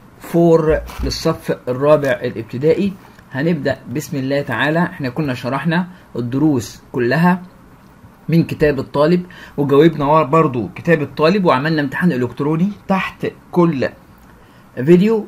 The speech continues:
وهنسيب لكم قائمة تشغيل فيها كل فيديوهات الدروس اللي اتشرحت.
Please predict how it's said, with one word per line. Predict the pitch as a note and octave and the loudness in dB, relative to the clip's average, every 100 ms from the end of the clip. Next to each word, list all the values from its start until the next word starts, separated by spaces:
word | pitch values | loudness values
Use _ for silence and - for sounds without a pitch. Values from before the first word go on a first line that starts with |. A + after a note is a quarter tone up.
| - | -4
وهنسيب | C3 C#3+ C3+ C#3+ D3+ | -4 -4 -4 -4 -2
لكم | F3 D3 | -2 -4
قائمة | - C#3 D#3+ | -2 -2 -2
تشغيل | C#3 C#3 B2+ D3+ | -2 -4 -2 -6
فيها | C3+ D#3 D3+ C#3 | -4 -4 -2 -4
كل | C3+ D#3 D3 C#3+ - A#2+ | -2 0 2 0 -4 -6
فيديوهات | B2 B2 B2+ C#3+ C#3+ D3 | -8 -6 -2 -2 -2 -2
الدروس | B2 A2+ A#2 C3+ C#3+ C3+ | -4 -4 -6 -4 -2 -2
اللي | A2+ A2+ | -4 -6
اتشرحت. | - E3+ F#3 C4 | -4 -2 2 0